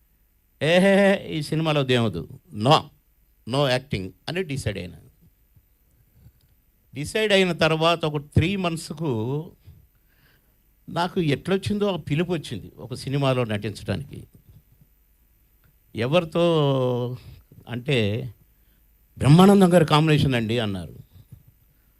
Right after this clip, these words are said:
అబ్బా, ఇది ఛాన్స్ అనుకొని బాగా ఆలోచించడం మళ్ళీ. "No,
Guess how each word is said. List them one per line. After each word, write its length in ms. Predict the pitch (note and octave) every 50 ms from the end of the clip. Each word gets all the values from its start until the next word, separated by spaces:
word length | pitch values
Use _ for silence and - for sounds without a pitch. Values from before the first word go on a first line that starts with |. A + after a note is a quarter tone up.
| _ _ _ _ _ _ -
అబ్బా, 640 | G#2+ A2 G#2+ D#2 D#2 D#2+ - G#2+ G2+ - - G#2 G#2+ -
ఇది 420 | C3 A#2+ A#2+ B2+ B2+ C#3 F3 F3 - - -
ఛాన్స్ 520 | A#2 G2+ G2 F2 E2 - - - - - - - _ _ _ _ _ _ _ _ _ _ _ _ - - _ _ _ _ _ _ _ _ _ _ _ _ _ _ _ _ _ _ _ _ _ -
అనుకొని 680 | - B2 E3+ E3+ E3+ G3+ F#3+ F3+ D#3+ C3 A#2 A#2 C3 D3+ - F#3 F#3 G3 - - - - - - - - - _ _ _ _ _ _ _ _ _ _ _ _ _ _ _ _ _ _ _ _ _ _ _ _ _ _ _ -
బాగా 320 | F2 G2+ A#2+ D#3+ F#3 F#3+ F#3
ఆలోచించడం 560 | F3+ F3 E3+ E3 D#3+ D3 C3+ - A2 G2 G2
మళ్ళీ. 320 | G2+ G2+ G#2 G2+ F#2+ - - - - _ _ _ _ - - _ _ _ _ _ _ _ _ _ _ _ _ _ _ _ _ -
"No, 160 | G2+ A#2+ A#2